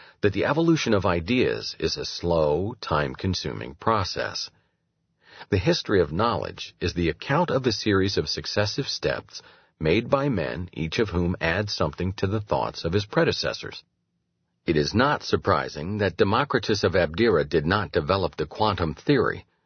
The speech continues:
or that the geometry of Pythagoras and Euclid is different from that of Hilbert. Nobody ever thought that a contemporary of Pericles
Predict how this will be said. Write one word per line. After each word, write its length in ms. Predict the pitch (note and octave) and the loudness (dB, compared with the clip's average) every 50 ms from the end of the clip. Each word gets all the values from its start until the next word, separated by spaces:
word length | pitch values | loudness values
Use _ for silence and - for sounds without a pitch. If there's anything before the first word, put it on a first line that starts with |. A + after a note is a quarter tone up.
| _ _ _ | _ _ _
or 120 | - G#2 G2 | 0 2 4
that 160 | G#2 F#2+ - | 2 2 0
the 80 | G2+ | 0
geometry 640 | E2+ D#2+ F#2 G#2+ A#2 C3 C#3 A#2+ G#2 - - F#2 D#2+ | -2 0 0 0 2 2 2 0 0 0 2 2 2
of 80 | D#2 - | 2 0
Pythagoras 840 | - F2 D#2+ D2+ - - D3 C#3+ C3+ - C2+ A1+ A1 A1+ - - - | 0 -2 -2 -2 0 0 0 0 0 -2 -4 -4 -6 -6 -8 -8 -4
and 220 | - C#3+ C#2+ C2+ | -4 -2 -2 0
Euclid 480 | E2+ B2+ D3 C#3+ - C#2 B1 - - - | 2 2 2 2 0 -4 -4 -4 -6 -8
is 200 | - B1+ C#2+ C#2+ | -6 -6 -6 -2
different 380 | - - A2 G#2 - D2+ C2+ - | 2 2 2 2 0 -4 -10 -10
from 220 | - - D#2+ C#2+ | -8 -6 -4 -2
that 200 | D2 C2+ B1 A1+ | -2 -2 -2 -2
of 100 | - - | -4 -6
Hilbert. 480 | - - D#3 E3+ D#3 - - - - - _ _ _ _ _ _ _ _ _ _ _ _ _ _ _ - | -4 0 0 0 0 -2 -4 -6 -8 -12 _ _ _ _ _ _ _ _ _ _ _ _ _ _ _ 2
Nobody 420 | F#2 F#2 F2+ D#2+ D#2 C#2+ C2 C#2 | 4 4 4 2 0 -2 0 0
ever 180 | D#2 C#2 C2+ B1+ | 0 0 0 -2
thought 340 | - - G2 E2 D2 - | 0 0 0 0 0 0
that 100 | - D#2 | -4 -4
a 60 | - - | -4 -4
contemporary 800 | - E2 D#2 - - D#3 D3 - F2+ E2+ D2+ B1 A#1 A#1+ A1+ | -4 -6 -4 -2 0 -2 0 0 2 2 4 4 2 0 -2
of 140 | G#1+ - - | -6 -6 -4
Pericles 840 | - - D#3+ E3+ G2+ - - - B1 G1+ G1+ G#1+ - - - - | 0 2 4 4 2 0 -2 -8 -8 -8 -8 -10 -12 -12 -14 -14